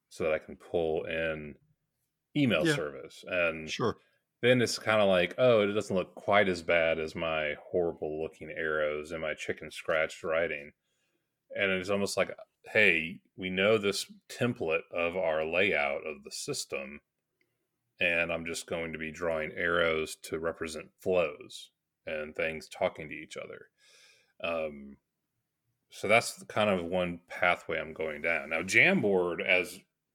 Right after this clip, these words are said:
Speaker 1: just to talk about the software, is really damn cool for the v-,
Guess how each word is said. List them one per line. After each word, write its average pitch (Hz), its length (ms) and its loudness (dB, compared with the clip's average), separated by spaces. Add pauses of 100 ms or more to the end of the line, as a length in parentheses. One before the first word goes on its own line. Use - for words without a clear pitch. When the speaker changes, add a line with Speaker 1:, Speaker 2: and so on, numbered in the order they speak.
Speaker 1:
just 139 180 -8
to - 80 -20
talk 110 220 0
about 90 180 0
the 78 60 -14
software, 69 840 -4 (460)
is 87 140 -10
really 107 240 2
damn 80 260 4
cool - 360 -4 (800)
for 76 440 -2 (140)
the 80 100 -4
v-, - 240 -8